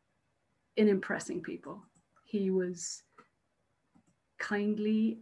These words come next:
and friendly, and it was such a breath of fresh air. And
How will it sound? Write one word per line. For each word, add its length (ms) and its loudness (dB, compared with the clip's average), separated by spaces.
and 320 -2
friendly, 760 -6
and 500 -4
it 120 -4
was 180 -4
such 220 -6
a 40 -4
breath 340 -4
of 120 -10
fresh 360 -10
air. 420 -12
And 400 6